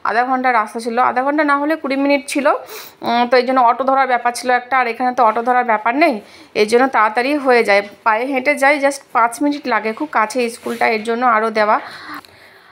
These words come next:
আর মেয়েকে স্কুলে দিয়ে আমি চলে যাব বাজারে, অটো করে যেতে হবে, বড় বাজারে যাব। বড় বাজার বলতে গিয়ে একটু দূরে, মানে দূরে বলতে অটো করে যেতে হয়, হেঁটে যেতে গেলে অনেক সময় লাগে।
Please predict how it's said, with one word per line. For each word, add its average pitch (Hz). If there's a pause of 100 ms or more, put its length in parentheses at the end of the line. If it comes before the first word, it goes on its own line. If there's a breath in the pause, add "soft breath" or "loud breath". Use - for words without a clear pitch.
(100)
আর 240
মেয়েকে 285
স্কুলে 302
দিয়ে 294 (140)
আমি 254
চলে 254
যাব 262
বাজারে, 226
অটো 220
করে 262
যেতে 240
হবে, 269
বড় 214
বাজারে 233
যাব। 233
বড় 247
বাজার 349
বলতে 285
গিয়ে 311
একটু 302
দূরে, 254
মানে 254
দূরে 269
বলতে 285
অটো 269
করে 277
যেতে 226
হয়, 226
হেঁটে 262
যেতে 254
গেলে 277
অনেক 233
সময় 190
লাগে। 170